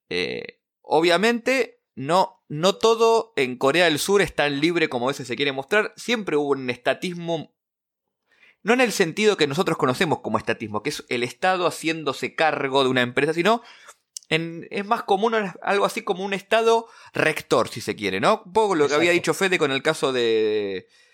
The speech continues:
Speaker 1: del, de la descentralización. Bueno, acá más o menos funciona lo mismo. Hay pautas, hay reglas que hay que cumplir. Eh, de hecho, uno de los grandes problemas que tiene Corea del Sur, y esto ya más hablando de política y un poco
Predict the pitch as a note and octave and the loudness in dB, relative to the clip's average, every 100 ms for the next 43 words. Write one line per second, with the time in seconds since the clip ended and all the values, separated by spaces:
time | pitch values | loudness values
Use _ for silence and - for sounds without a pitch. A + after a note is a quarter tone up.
0 | _ _ - A#2+ A2 G2+ G2+ G2 F2+ F2 | _ _ -10 -2 0 0 -2 -4 -6 -8
1 | - - F2+ G#2+ G2+ G2+ G#2+ A#2+ C3 B2 | -14 -18 -6 -2 2 2 2 -2 -4 -6
2 | A#2+ C#3+ B3 D4 F3+ F3+ - A#3+ G4 D4+ | -6 -4 -2 -2 0 2 2 0 0 0
3 | G3+ F#3+ F#3+ D#3+ E3+ E3 E3+ C#3 D3+ G#3+ | 0 0 0 0 2 2 2 2 2 2
4 | A3 A#3 G#3+ - G3+ A3 G3 F#3 F3+ D#3+ | 2 0 0 -4 -4 -2 -2 -2 -2 -2
5 | D#3+ - A#3 A3+ A3 - _ - - _ | -4 -2 -2 0 -2 -4 _ -20 -20 _
6 | _ A#2+ A#2 F#3 G3+ A3 - B3+ E3+ D#3 | _ 0 2 0 0 0 2 2 4 2
7 | F3+ E3 B2 D#3+ D#3 - G2 B2 A2 F#2 | 0 0 0 0 0 -2 -4 -4 -2 -4
8 | - _ _ G#2 C3+ C3+ A2 D3+ D3 C3+ | -6 _ _ 2 4 2 2 2 4 2
9 | B2+ A#2+ B2 G#2 A#2+ A#2+ G2+ - G#2 C#3 | 0 -2 -2 -2 -2 -2 -4 -2 -2 -2
10 | - G2 B2 - G#2+ G#2+ B2 A2 G2+ - | -4 -4 -4 -4 -8 -4 -2 2 0 -2